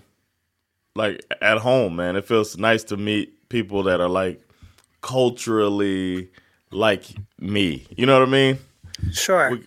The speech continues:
Speaker 1: we're all so different in America. It's such a big country that it's different, but there's just something distinct about us. Kinda like Swedish culture is so distinct that you see an American and you're around Americans, it just feels American, and that is home, man. It feels good.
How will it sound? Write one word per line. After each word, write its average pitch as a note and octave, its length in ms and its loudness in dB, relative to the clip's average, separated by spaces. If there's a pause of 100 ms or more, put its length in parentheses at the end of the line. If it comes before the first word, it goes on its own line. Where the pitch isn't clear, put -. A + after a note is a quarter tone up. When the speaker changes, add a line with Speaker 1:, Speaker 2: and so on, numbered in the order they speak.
Speaker 1:
we're C3+ 280 2
all C#3+ 200 4
so B2+ 200 -4
different A#2 420 -2
in G2+ 100 -4
America. G2 320 -2
It's G#2 80 -6
such A2 140 -4
a G#2+ 60 -4
big G2 240 0
country G#2 360 0
that E2 300 0 (160)
it's - 120 -20
different, G#2+ 340 4
but F2+ 140 2
there's A2+ 200 4
just A2+ 220 -4
something G#2+ 340 2
distinct G#2+ 440 0
about F2+ 280 2
us. F2 200 0
Kinda G3 240 4
like A#2 160 4
Swedish A2+ 320 0
culture G#2+ 260 0
is G2 80 -6
so G#2 140 0
distinct G#2+ 520 -6 (480)
that A2 140 -8
you C3+ 100 -2
see A#2+ 320 4
an A2 60 4
American G#2 800 2 (200)
and G2+ 120 -6
you're G#2 180 0
around G2+ 300 4
Americans, F#2 680 -2
it G2 60 -10
just F#2 220 -8
feels F#2+ 300 0
American, D#2 680 -6
and D#2+ 180 -2
that E2+ 160 2 (180)
is F#2 140 -2
home, F#2 320 2
man. C#2+ 200 -4
It C#2+ 80 -10
feels F2 220 0
good. E2 300 -4